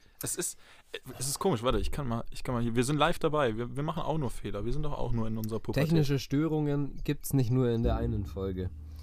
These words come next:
Speaker 1: So, dann mach ich d-, hier einfach ein bisschen näher zu dir und jetzt muss ich einfach mehr reden. Oder lauter reden.
Speaker 2: Aber ich spiele hier auch schon wieder viel zu aggressiv, ey.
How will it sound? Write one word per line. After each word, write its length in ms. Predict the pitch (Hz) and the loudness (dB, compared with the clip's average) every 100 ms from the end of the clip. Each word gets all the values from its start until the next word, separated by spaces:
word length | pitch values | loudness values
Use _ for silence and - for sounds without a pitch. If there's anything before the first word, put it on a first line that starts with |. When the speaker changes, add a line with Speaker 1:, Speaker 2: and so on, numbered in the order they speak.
| - | -10
Speaker 1:
So, 200 | - 143 | -2 0
dann 80 | 117 | 2
mach 140 | 127 | -2
ich 80 | 139 | -4
d-, 100 | - - - | -10 -12 -12
hier 300 | - 147 139 | -2 0 2
einfach 180 | 131 139 | 0 0
ein 100 | 131 | 0
bisschen 280 | - - 131 | -2 -2 -2
näher 220 | 127 127 | 0 -2
zu 120 | - | -4
dir 200 | 117 160 | -4 -2
und 80 | 175 | -2
jetzt 160 | 139 - | -4 -4
muss 140 | 131 - | -6 -4
ich 160 | 139 - | -6 -2
einfach 240 | 110 104 | -2 -2
mehr 200 | 104 101 | -4 -4
reden. 260 | 101 104 120 - - - - - | -6 -6 -10 -16 -18 -20 -16 -6
Oder 100 | 95 | 0
lauter 380 | 95 120 98 | 2 2 0
reden. 140 | 98 98 | -2 -2
Speaker 2:
Aber 120 | 139 | -2
ich 120 | 147 | -2
spiele 280 | - 165 208 | 0 0 2
hier 200 | 190 143 | 2 2
auch 100 | 151 | 4
schon 220 | 170 151 | 6 6
wieder 180 | 160 160 | 6 2
viel 420 | - - 180 233 - | -2 -8 -6 -6 -4
zu 220 | 202 196 | -4 -4
aggressiv, 880 | 165 - - 190 - - 226 247 - | -6 -12 -10 -8 -8 -10 -10 -12 -8
ey. 260 | 107 95 | -4 -4